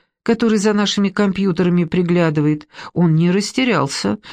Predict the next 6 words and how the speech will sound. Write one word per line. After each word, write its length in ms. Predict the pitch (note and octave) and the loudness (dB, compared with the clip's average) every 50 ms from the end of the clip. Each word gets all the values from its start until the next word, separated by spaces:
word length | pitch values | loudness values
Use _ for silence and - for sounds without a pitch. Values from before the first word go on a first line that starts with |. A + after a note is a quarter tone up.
| - - - _ | -20 -20 -20 _
сразу 500 | - - - D#3 E3 E3 C#3 C#3 D3+ - | -6 -2 0 2 2 2 2 2 2 2
огнетушитель 880 | - C#3+ C#3 C3 C#3 C#3+ - - B2 - - G#3 A#3+ B3+ - A#3+ F3+ | 0 -2 -2 0 0 -2 -2 -2 -4 -4 -2 0 0 0 2 0 0
схватил, 680 | D3+ - - - D#3+ D#3+ D#3+ D#3 - E3 D3 C3+ A#2+ - - - - _ _ | 0 -2 -4 -2 -2 -2 0 0 0 0 2 2 0 -4 -8 -16 -20 _ _
стойку 580 | - - - - - A3 B3+ B3+ - - F#3 | -14 -14 -6 -2 0 0 2 0 0 0 0
залил 400 | E3+ D#3 G3 G#3 F#3 E3 D#3+ E3 | 2 2 2 2 2 2 0 0
пеной". 560 | D#3+ - G#3+ G3 E3 C3+ B2 A#2 A2 A2+ B2+ | 0 0 0 2 2 2 0 0 -2 -4 -6